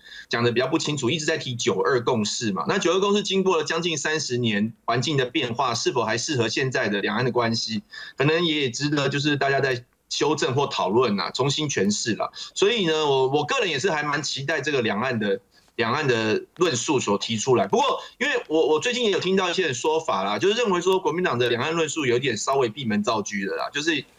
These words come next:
找到我们内部的人自己讨论，而不是说像过去民进党那一种比较大鸣大放啦，就是说大家一起讨论，然后也许都过着很激烈，可是可以取-，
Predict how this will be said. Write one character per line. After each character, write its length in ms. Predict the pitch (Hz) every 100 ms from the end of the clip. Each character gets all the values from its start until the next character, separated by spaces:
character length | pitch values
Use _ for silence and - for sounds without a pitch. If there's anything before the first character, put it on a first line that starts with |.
| - -
找 140 | 123
到 160 | 165 170
我 120 | 123
们 240 | 113 117 -
内 160 | 185
部 180 | 147 175
的 120 | 131
人 200 | 113 110
自 140 | 104 139
己 80 | 117
讨 220 | - 90
论， 160 | 120
而 120 | 98 131
不 120 | 143
是 300 | 147 180 160
说 240 | 139 160 151
像 220 | 175 139
过 160 | 160
去 160 | 139 151
民 160 | 120 131
进 180 | 156
党 180 | 107 92 - - - -
那 80 | 170
一 80 | 180
种 180 | 131
比 60 | 104
较 140 | 127
大 180 | 139 147
鸣 240 | 104 104 104
大 180 | 120
放 300 | 101 110 98
啦， 100 | -
就 120 | - 165
是 20 |
说 100 | 190
大 140 | 240
家 160 | 226 233
一 40 |
起 60 | 202
讨 220 | 147 135
论， 300 | 190 220 180
然 100 | 151
后 0 |
也 160 | 170 190
许 100 | 175
都 120 | 202
过 160 | 214 185
着 80 |
很 100 | 151 135
激 180 | - 185
烈， 340 | 202 156 - _ _ _
可 80 | 147
是 140 | 175
可 100 | 208
以 160 | 202 -
取-， 280 | - 170